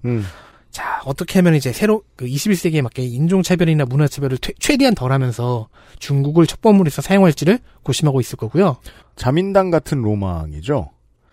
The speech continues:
Speaker 2: 중-,
Speaker 1: 옛날의
Speaker 2: 네.
Speaker 1: 방법 어떤 걸 써가지고 과거, 과거처럼 영광을 재현하려는 생각.
Speaker 2: 그리고 중국 쪽에서도 작가들이 또 그런 생각하고 있겠죠.
Speaker 1: 그죠. 미국을 어떻게 해?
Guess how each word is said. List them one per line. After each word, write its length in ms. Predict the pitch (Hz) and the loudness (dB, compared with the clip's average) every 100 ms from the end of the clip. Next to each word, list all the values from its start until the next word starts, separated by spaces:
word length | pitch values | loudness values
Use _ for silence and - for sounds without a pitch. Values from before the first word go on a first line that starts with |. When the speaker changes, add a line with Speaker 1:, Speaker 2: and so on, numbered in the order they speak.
| _ _ _ - | _ _ _ -4
Speaker 2:
중-, 180 | 113 143 | 4 4
Speaker 1:
옛날의 480 | 196 214 220 220 | 4 4 4 4
Speaker 2:
네. 20 | 208 | 2
Speaker 1:
방법 480 | 139 165 175 180 | -4 -4 -2 0
어떤 420 | 123 123 - 190 185 | 0 -2 -2 -2 2
걸 140 | 180 | 0
써가지고 640 | - 196 214 208 170 170 | 2 0 4 2 4 0
과거, 540 | 165 139 127 135 160 160 | 2 2 2 2 2 2
과거처럼 640 | - 131 147 180 185 160 127 | 0 0 0 0 0 -2 -2
영광을 440 | 117 139 151 143 | -2 0 2 2
재현하려는 840 | 123 120 123 123 120 120 165 202 196 | 2 0 2 0 0 0 -2 -4 -4
생각. 320 | 160 117 - _ - _ _ _ _ | -6 -6 -10 _ -20 _ _ _ _
Speaker 2:
그리고 380 | 196 220 240 233 | 2 4 4 2
중국 380 | - 220 233 | 0 -2 -2
쪽에서도 360 | - 247 220 208 | 0 0 0 0
작가들이 380 | 147 - 180 175 | -2 0 0 0
또 80 | 180 | 0
그런 220 | 156 160 | 2 2
생각하고 380 | 165 156 175 175 | 2 0 0 -2
있겠죠. 560 | 135 - 127 - 113 - | -4 -8 -10 -8 -12 -2
Speaker 1:
그죠. 260 | 131 123 95 | 2 2 2
미국을 480 | 113 147 170 180 226 - | 2 2 2 -2 -4 -6
어떻게 480 | 175 - 254 - 247 214 135 | -8 -4 -4 -2 0 2 4
해? 240 | 170 120 | 6 4